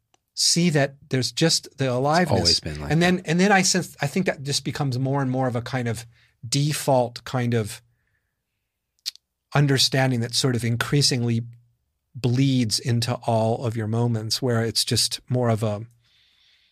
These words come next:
Speaker 1: there's just a recognition that there's just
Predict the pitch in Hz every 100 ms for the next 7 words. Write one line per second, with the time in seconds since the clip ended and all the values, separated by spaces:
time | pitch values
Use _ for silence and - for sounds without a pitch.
0 | _ _ _ _ _ _ _ _ _ _
1 | _ _ _ _ _ _ 117 113 110 -
2 | 110 104 113 135 110 107 107 98 - 104
3 | - -